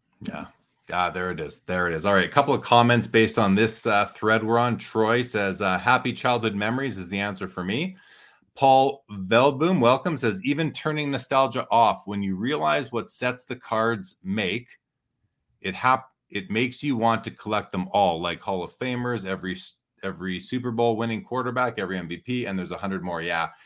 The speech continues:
And that reminds me of all the different sort of P S A set registries that are out there if you wanted to, uh, tackle any of them.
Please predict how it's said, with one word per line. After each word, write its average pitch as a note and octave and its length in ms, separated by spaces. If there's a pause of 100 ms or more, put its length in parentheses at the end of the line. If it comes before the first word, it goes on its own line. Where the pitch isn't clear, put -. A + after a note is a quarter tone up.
(300)
And F#2 120
that G2+ 240
reminds F#2+ 380
me F#2 60
of E2+ 60
all F#2 120
the F2 100
different F2+ 380
sort F2+ 180
of E2 140
P G#2 160
S F#2 160
A E2+ 60
set G#2 220
registries F2 520
that E2 100
are D#2+ 100
out E2 160
there E2 140
if D#2+ 140
you E2 100
wanted D#2+ 480
to, D#2 280
uh, D2+ 140
tackle E2+ 420
any D#2+ 180
of D#2 120
them. D#2+ 300